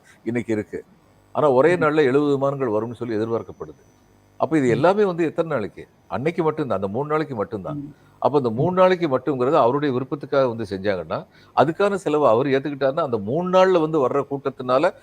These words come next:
Speaker 1: ஒரு வருமானம் வரத்தான் போகுது அந்த ஏரியாவுக்கு.
Speaker 2: ம்.
Speaker 1: அந்த வருமானம் வந்துட்டு போட்டுமே. ஆனா அதுக்கு வந்து அரசு செலவழிக்க கூடாது. அதுதான் நான் சொல்ல வரேன்.
Speaker 2: ம். ம். ஓகே. அதான். இப்ப இதுல வந்து என்ன, யார் நிதி கொடுத்து பண்றாங்கங்கிற தகவல்கள் இன்னும்
Speaker 1: தெரியல.
Speaker 2: வரல.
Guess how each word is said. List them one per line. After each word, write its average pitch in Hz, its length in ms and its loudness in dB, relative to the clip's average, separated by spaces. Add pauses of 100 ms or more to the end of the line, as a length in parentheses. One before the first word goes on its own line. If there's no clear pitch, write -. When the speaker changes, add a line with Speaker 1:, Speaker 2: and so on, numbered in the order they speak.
(160)
Speaker 1:
ஒரு 151 160 4
வருமானம் 147 380 4
வரத்தான் 123 340 2
போகுது 127 180 -2
அந்த 104 140 -6
ஏரியாவுக்கு. 98 500 -4 (840)
Speaker 2:
ம். 135 180 -4
Speaker 1:
அந்த 143 140 2
வருமானம் 180 420 0
வந்துட்டு 151 160 -8
போட்டுமே. 104 320 -10 (920)
ஆனா 156 180 0
அதுக்கு 185 320 4
வந்து 180 160 4
அரசு 202 280 2
செலவழிக்க 170 420 0
கூடாது. 98 280 -8 (240)
அதுதான் 120 280 -4
நான் 127 80 -8
சொல்ல 82 220 -14
வரேன். 107 60 -18
Speaker 2:
ம். 139 500 -4 (380)
ம். 135 200 -10 (420)
ஓகே. - 300 -20
அதான். 131 180 -10 (280)
இப்ப - 140 -4
இதுல 156 300 6
வந்து 165 300 6
என்ன, 151 340 2
யார் 147 340 4
நிதி 147 520 -4
கொடுத்து 143 220 -10
பண்றாங்கங்கிற 139 720 -4
தகவல்கள் 131 480 -4
இன்னும் 127 180 -6
Speaker 1:
தெரியல. 127 40 -4
Speaker 2:
வரல. 117 360 -8